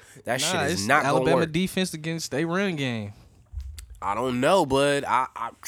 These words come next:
Speaker 1: I like, I, I still like my pick. I, I was hella confident too, though. You feel me? I was hella confident that fucking, um,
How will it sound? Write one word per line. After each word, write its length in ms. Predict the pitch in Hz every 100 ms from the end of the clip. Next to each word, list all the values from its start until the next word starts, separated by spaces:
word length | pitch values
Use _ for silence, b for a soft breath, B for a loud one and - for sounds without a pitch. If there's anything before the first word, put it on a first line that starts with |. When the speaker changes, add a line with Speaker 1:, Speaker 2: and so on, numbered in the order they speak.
| - - - - -
Speaker 1:
I 120 | - 117
like, 380 | 107 135 135 - -
I, 220 | 90 -
I 180 | 85 117
still 340 | - 156 156
like 180 | 151 151
my 140 | 151
pick. 340 | 139 180 139 92
I, 180 | 147 151 B B B B B B B B - -
I 100 | 220
was 120 | 165
hella 220 | 175 160
confident 440 | 143 143 123 113 -
too, 160 | 127
though. 260 | 104 95 98
You 120 | 117
feel 200 | 123 135
me? 100 | 127
I 120 | 135 147
was 120 | 113
hella 220 | 139 117
confident 420 | 127 113 107 107
that 140 | 107 104
fucking, 380 | 120 113 110 101
um, 340 | 107 107